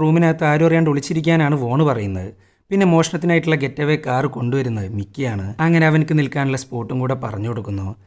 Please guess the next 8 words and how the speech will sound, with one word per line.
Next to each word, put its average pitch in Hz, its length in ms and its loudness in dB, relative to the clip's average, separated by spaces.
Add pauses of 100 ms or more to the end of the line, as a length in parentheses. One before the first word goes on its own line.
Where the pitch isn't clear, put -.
(160)
അങ്ങനെ 151 260 2
മോഷണം 123 280 -2
ആരംഭിച്ചു. 104 360 -6 (440)
കോക്സ് 107 340 -8
ജോലിയും 160 280 4
കഴിഞ്ഞ് 170 300 4
പ്ലാൻ 156 220 2
പ്രകാരം 143 360 2